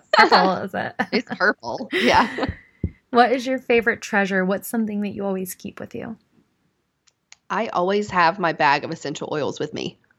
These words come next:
Speaker 1: Mm-hmm.
Speaker 2: I have my little essential oil, little baggie I carry around all the time.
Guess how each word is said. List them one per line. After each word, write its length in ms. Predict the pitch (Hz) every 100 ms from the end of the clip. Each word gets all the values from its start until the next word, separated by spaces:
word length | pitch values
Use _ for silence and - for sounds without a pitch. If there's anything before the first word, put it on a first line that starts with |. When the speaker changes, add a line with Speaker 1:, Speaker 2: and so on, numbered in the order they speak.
| _ _ _ 185
Speaker 1:
Mm-hmm. 440 | 196 - 180 190 202
Speaker 2:
I 100 | 175 170
have 120 | 160
my 140 | 165
little 360 | 170 170 160 -
essential 400 | 165 165 165 185
oil, 180 | 165 165
little 140 | 165
baggie 500 | 160 151 151 147 156 - -
I 140 | 170
carry 280 | 160 160 147
around 220 | 143 127 120
all 100 | 139
the 80 |
time. 420 | 139 - - 220